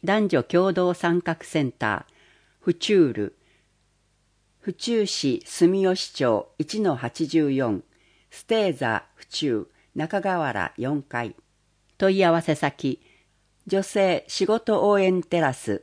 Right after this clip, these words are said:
多摩。電話、零四二五二九の九零零三。十一月三十日水曜、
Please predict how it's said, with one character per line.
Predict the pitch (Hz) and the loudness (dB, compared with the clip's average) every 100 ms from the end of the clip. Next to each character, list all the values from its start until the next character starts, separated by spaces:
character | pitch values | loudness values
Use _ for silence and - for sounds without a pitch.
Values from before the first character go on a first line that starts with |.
| - | -4
多 | 139 | -4
摩。 | 107 - _ _ _ - _ - | -4 -6 _ _ _ -20 _ -6
電 | 156 151 143 | 0 2 2
話、 | 123 120 _ _ _ - | 0 -2 _ _ _ 0
零 | 180 233 240 | 2 4 4
四 | 226 175 123 127 | 4 4 2 2
二 | 135 - _ _ 175 | 0 -2 _ _ 0
五 | 202 226 233 | 4 4 4
二 | 226 170 | 6 4
九 | - 170 156 127 | 6 4 6 6
の | 123 110 - | 2 0 -2
九 | - 202 220 | 4 6 6
零 | 214 185 123 | 6 4 2
零 | 139 139 | 2 0
三。 | 135 135 110 - _ _ _ _ _ _ _ _ - | -2 -4 -4 -6 _ _ _ _ _ _ _ _ -6
十 | 180 226 | 2 2
一 | 240 - 202 | 2 0 0
月 | 190 - 170 - | 0 2 0 0
三 | - 202 202 | -2 0 2
十 | 190 170 | 4 6
日 | 135 120 - 113 - | 6 2 -2 -2 -2
水 | - 170 156 | 2 4 6
曜、 | 135 104 | 4 2